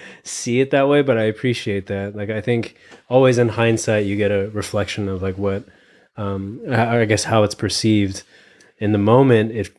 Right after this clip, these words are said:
it was insane, you know, 'cause, um, Gabra was pregnant most of last year and then just being like, "I gotta provide,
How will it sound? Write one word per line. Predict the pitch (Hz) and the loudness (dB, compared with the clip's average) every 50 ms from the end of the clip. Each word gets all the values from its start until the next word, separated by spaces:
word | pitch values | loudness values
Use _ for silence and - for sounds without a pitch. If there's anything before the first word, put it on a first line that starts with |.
| _ _ - | _ _ -14
it | - 147 110 | -8 -4 -2
was | 110 110 110 101 101 | 2 2 2 2 2
insane, | 104 101 98 - - 113 107 104 98 95 92 95 98 | 0 0 0 0 0 0 0 0 -2 -2 -4 -2 -2
you | 107 104 | -2 0
know, | 104 104 107 101 | 0 0 -2 -2
'cause, | - - 110 104 104 98 - - - - - | 0 2 2 2 2 0 -2 -4 -6 -8 -8
um, | 131 113 104 98 98 95 95 120 - - | -6 -4 -4 -4 -4 -6 -8 -10 -10 -2
Gabra | - 123 113 107 101 | 2 4 4 4 4
was | 110 104 - | 2 0 0
pregnant | - - 123 117 117 117 107 107 110 | 0 0 2 4 4 2 2 0 0
most | 104 107 107 104 - | 0 0 0 0 -2
of | 104 95 | -4 -4
last | 101 101 101 98 - - - | -2 -2 -2 -4 -6 -6 -6
year | 107 98 | -4 -4
and | 98 95 98 | -2 -2 -4
then | 98 | -6
just | 95 - - - | -6 -8 -6 -4
being | 110 104 101 | -4 -2 -2
like, | 101 98 95 - - - - - - - - - - - - - _ _ _ - | -2 -4 -6 -8 -12 -18 -18 -18 -16 -18 -18 -18 -20 -20 -20 -20 _ _ _ -14
"I | - | -12
gotta | - - - | -10 -10 -10
provide, | - 190 - 214 - - 180 - | -8 -6 -4 -2 -2 -2 -2 -6